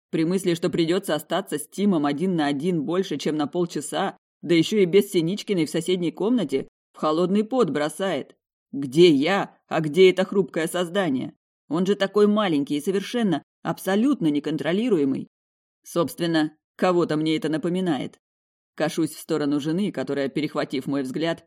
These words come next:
заламывает хитро бровку и спрашивает подозрительно: «Ты чего?» «Чего?»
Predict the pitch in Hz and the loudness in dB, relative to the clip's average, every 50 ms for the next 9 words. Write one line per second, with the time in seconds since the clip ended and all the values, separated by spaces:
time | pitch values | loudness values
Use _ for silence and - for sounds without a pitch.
0 | _ _ - 147 143 175 170 165 156 151 143 143 139 135 135 135 - - - 151 | _ _ -8 -2 0 0 2 2 0 0 0 -2 0 0 -2 -2 -4 -4 -6 -6
1 | - 151 135 139 143 175 202 202 - - - 139 135 - _ _ _ - - 202 | -4 -4 -6 -4 -2 -2 -2 -4 -4 -4 -6 -6 -6 -6 _ _ _ -6 -4 -4
2 | 202 - - 151 147 147 - - 143 139 139 - - 147 135 147 147 - 139 131 | -4 -4 -4 -2 -2 -2 -2 -4 -4 -4 -4 -4 -4 -4 -4 -4 -4 -4 -6 -6
3 | - - 135 135 131 - - _ _ _ _ _ _ _ _ _ _ - 294 285 | -6 -6 -6 -6 -6 -6 -10 _ _ _ _ _ _ _ _ _ _ -2 -2 0
4 | 277 - 285 269 220 208 196 180 185 240 302 - _ _ _ _ _ _ _ _ | 0 0 0 0 2 2 4 4 2 0 -2 -6 _ _ _ _ _ _ _ _
5 | _ - - 175 180 190 196 185 151 143 143 | _ -8 -2 0 0 2 2 0 0 -2 -4